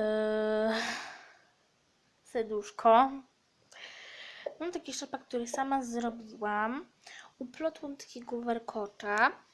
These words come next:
I tutaj ma takie zawijaski, które może gryźć. Z mojej bluzy starej.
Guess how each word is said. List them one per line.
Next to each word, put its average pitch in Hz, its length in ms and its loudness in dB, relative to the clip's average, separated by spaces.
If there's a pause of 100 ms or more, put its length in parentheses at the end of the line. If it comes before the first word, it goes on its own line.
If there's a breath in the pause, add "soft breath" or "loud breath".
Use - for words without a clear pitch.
(520 loud breath)
I 254 80 -8
tutaj 254 480 -4
ma 233 220 -6
takie 226 360 -8
zawijaski, 226 680 -8
które 226 200 -10
może 214 280 -10
gryźć. 214 680 -4 (800 loud breath)
Z 349 240 -4
mojej 320 480 4
bluzy 240 420 -2
starej. 202 420 -12